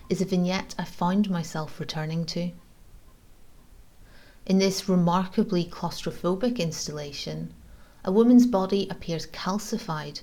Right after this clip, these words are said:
within the architecture of the home. Shelves of crisp,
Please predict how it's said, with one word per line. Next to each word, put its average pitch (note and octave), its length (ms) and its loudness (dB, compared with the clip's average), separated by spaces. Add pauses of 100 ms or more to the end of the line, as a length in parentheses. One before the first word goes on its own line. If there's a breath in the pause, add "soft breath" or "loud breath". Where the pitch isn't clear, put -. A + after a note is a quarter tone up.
(160 soft breath)
within F3+ 300 -2
the F3 120 2
architecture D#3+ 760 -6
of D3 160 -10
the D3 100 -8
home. D#3+ 420 -8 (1700)
Shelves F3 580 0
of - 160 -10
crisp, - 460 -6